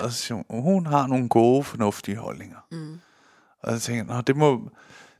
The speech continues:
Speaker 1: det er jo fordi, jeg tænker, når man er direktør i Tryg, så er man ikke sådan vildt... Øh, altså, det må have været de år, hvor du har været en form for debattør eller
Speaker 2: Ja.
Speaker 1: sådan, ikke?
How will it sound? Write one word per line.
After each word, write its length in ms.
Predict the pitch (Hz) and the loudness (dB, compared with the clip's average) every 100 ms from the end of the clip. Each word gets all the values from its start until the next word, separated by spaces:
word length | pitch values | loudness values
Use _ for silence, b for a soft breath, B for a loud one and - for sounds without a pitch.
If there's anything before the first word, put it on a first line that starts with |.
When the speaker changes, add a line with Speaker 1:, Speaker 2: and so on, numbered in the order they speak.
| _ | _
Speaker 1:
det 60 | 170 | 0
er 40 | |
jo 40 | 151 | 0
fordi, 320 | 156 156 127 | 0 0 2
jeg 100 | 113 | 2
tænker, 220 | - 147 | 2 4
når 100 | 143 | 4
man 160 | 131 123 | 6 6
er 80 | 117 | 4
direktør 460 | - 127 - 156 | 4 0 4 4
i 40 | 120 | 4
Tryg, 360 | - 135 135 | 6 6 6
så 120 | - 139 | 2 0
er 40 | |
man 140 | 131 | 2
ikke 140 | 123 - | 2 0
sådan 300 | 143 123 113 | -4 -2 0
vildt... 340 | 139 110 - | 0 0 2
Øh, 440 | 123 120 107 85 - | 4 4 4 2 0
altså, 160 | 113 - | -2 0
det 80 | 135 | 2
må 60 | |
have 100 | 123 | 4
været 300 | 117 113 120 | 6 4 2
de 140 | 143 120 | 2 4
år, 160 | 131 | 4
hvor 120 | 113 120 | 4 4
du 100 | 117 | 4
har 80 | |
været 180 | 110 110 | 6 4
en 80 | 110 | 4
form 260 | - 113 110 | 2 2 2
for 200 | 120 - | 0 0
debattør 540 | 117 110 - - 143 - | -2 -2 -2 2 2 2
eller 180 | - - | -2 0
Speaker 2:
Ja. 20 | - | 0
Speaker 1:
sådan, 340 | 165 135 - | 0 -2 -2
ikke? 120 | 165 | -2